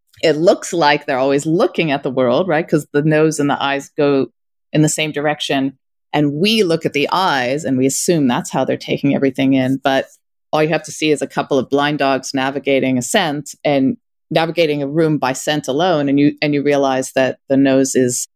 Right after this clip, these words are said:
really the leader there. They have hundreds of millions more olfactory receptor cells in their nose than, than we do, as well as a much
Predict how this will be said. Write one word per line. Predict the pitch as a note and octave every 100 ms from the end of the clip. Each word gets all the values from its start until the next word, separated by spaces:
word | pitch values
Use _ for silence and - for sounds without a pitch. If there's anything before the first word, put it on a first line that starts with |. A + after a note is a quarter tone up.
| _ _
really | E3+ F3 E3
the | C#3 C#3+
leader | C#3 B2 D3+ F#3+ - -
there. | D#3+ C#3+ - C4+ _ _ _ _ -
They | E3
have | E3 E3 _ _ _ -
hundreds | - A3 G#3+ F3+
of | E3+
millions | E3 D3+ C#3+ C#3+ -
more | C#3+ B2+
olfactory | C3+ C3 C#3 - C#3+ C3
receptor | C3+ B2 - E3
cells | - D#3 F3
in | E3+
their | E3
nose | D3+ D#3 F3 -
than, | D3+ C#3+ C#3+ C#3 _ _ _ _ -
than | D#3 D3
we | D3
do, | - C#3 D#3 G#3 G#3+ _ D3
as | C#3+
well | D3 C#3+
as | D3
a |
much | D3 C#3 - - -